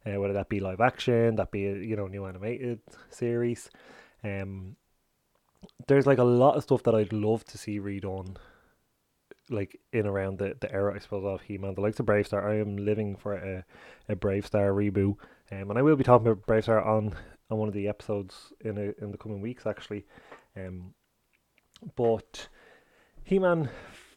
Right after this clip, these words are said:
like, this, the Netflix kind of thing was, for me, like, again, as an adult going back and watching this, and this, I suppose, this, sh-,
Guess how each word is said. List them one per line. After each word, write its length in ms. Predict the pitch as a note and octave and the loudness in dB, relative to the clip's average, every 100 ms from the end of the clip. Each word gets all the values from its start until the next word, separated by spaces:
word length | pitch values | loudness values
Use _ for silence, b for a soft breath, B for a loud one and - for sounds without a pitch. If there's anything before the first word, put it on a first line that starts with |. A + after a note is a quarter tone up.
| - | 0
like, 360 | C3 B2+ - C3+ - _ _ - C3+ | 0 0 -6 -18 -20 _ _ -20 -2
this, 420 | F3 F3+ - - B B B B _ - | 0 0 -4 -20 B B B B _ -6
the 80 | |
Netflix 380 | C#3 D3+ D3 D#3 | -4 -4 -2 -4
kind 220 | - C#3 | -2 -4
of 60 | B2 | -4
thing 280 | A#2 A2+ A2 | -4 -6 -6
was, 480 | G#2+ G#2+ G#2+ G#2 - _ _ | -4 -2 -2 -4 -10 _ _
for 100 | B2+ | -4
me, 420 | A#2+ B2 D#3 F#3+ - _ _ _ _ _ _ - | -2 -2 -4 -6 -10 _ _ _ _ _ _ -8
like, 140 | A#2 | -6
again, 300 | C3 C3 A2+ - | -2 0 0 2
as 160 | B2+ | 2
an 120 | B2+ B2 | 2 0
adult 520 | A#2 A#2 A#2+ A2 - - | 4 4 2 -2 -6 0
going 240 | A2+ A2 | 2 4
back 220 | G#2+ - | 2 0
and 140 | G#2+ G2+ | -2 -4
watching 280 | G2 - | -6 -6
this, 160 | G2+ F#2+ | -8 -6
and 100 | A2 | 0
this, 220 | C3+ C#3 - _ _ _ _ - | 0 0 -6 _ _ _ _ -6
I 120 | B2+ | -4
suppose, 360 | G#2+ B2 A#2 A2+ | -2 2 2 2
this, 180 | C3+ B2+ | 0 0
sh-, 200 | - | -6